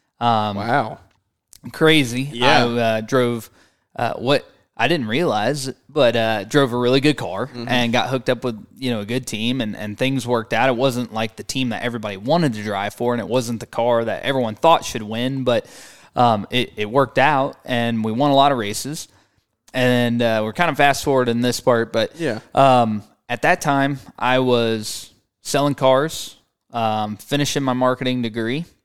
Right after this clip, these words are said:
Speaker 1: and working, working at the same car dealership my dad was. So I'm learning sales, and I'm
Speaker 2: Mm-hmm.
Speaker 1: learning,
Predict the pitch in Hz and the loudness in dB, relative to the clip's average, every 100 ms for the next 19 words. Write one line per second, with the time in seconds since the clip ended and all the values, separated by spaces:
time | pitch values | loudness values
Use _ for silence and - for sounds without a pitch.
0 | _ _ _ _ _ _ 127 123 120 110 | _ _ _ _ _ _ -2 0 0 0
1 | 131 139 147 - - 127 131 143 135 117 | 0 0 -4 -8 -2 -2 0 0 0 0
2 | 120 117 135 147 - 143 139 135 - 98 | 0 0 -2 0 2 2 0 -4 -4 -4
3 | 123 113 107 107 127 - - - 131 117 | 0 0 2 0 0 -4 -10 -4 -2 -2
4 | - - - _ _ 117 127 175 170 147 | -4 -12 -20 _ _ -4 2 2 4 0
5 | 120 120 - 147 110 78 - - - - | -2 -6 -4 0 0 -2 -10 -8 -8 -8
6 | _ - 127 120 117 131 135 135 127 113 | _ -10 -6 -4 -2 0 2 2 0 -4